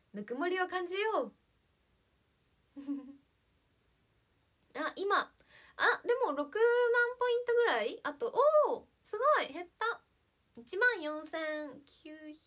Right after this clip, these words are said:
百十三ぐらい？一万四千九百、きゅ、九千百八十四か。です。<laughs> もうちょっ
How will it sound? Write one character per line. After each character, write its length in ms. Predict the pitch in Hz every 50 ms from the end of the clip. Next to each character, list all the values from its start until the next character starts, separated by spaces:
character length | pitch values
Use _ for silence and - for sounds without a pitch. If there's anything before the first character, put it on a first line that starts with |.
| - - 277
百 500 | 277 _ _ _ - 302 277 294 349 453 - _ _ _ _ _ _ _ _ _ _ _ _ _ _ _ _ _ _ _ _ _ _ _ _ _ _ _ _ _ _ _ _ _ _ _ _
十 120 | _ 254 269 285 320 320
三 240 | - _ _ 320 330 359 381 _ _ _
ぐ 100 | _ 311 294
ら 80 | 285
い？ 80 | 311 359 381 _ _ _ _ _ _ _ _ _ _ _ _ _ _ _ _ _ _ _ _ _ _ _ _ _ _ _ _ _ _ _ _ _ _ _ _ _ _ _ _ _ _ _ _ _ _ -
一 180 | 208 208 - 330
万 180 | 427 453 392 285
四 200 | 240 226 226 226
千 240 | - 233 220 208 208
九 160 | - 302 330
百、 800 | 311 247 240 233 _ _ - _ _ - - 214 208 - - _ _ _ _ _ _ _ _ _ _ _ _ _ _ _ _ _ _ _ _ _ _
き 120 | - -
ゅ、 60 | - -
九 280 | - - 330 320 359 359
千 400 | 349 - 466 381 330 320 294 294
百 220 | 277 247 240 - 277
八 280 | - 269 277 - 269
十 140 | 220 262 254
四 200 | 247 240 220 214
か。 160 | - - - _ _ _ _ _ _ _ _ - - _ _ _ _ _ _
で 160 | 240 285 330
す。 260 | 311 - - - - _ _ _ _ _ _ _ _ _ _ _ _ _ _
<laughs> 1600 | - - 294 285 311 320 311 294 277 285 285 - _ _ - 440 466 - 453 427 415 - - - _ _ _ _ _ _ _ _ _
も 200 | 277 302 339 349
う 100 | 349 359
ち 80 | -
ょ 80 | 349
っ 40 | 359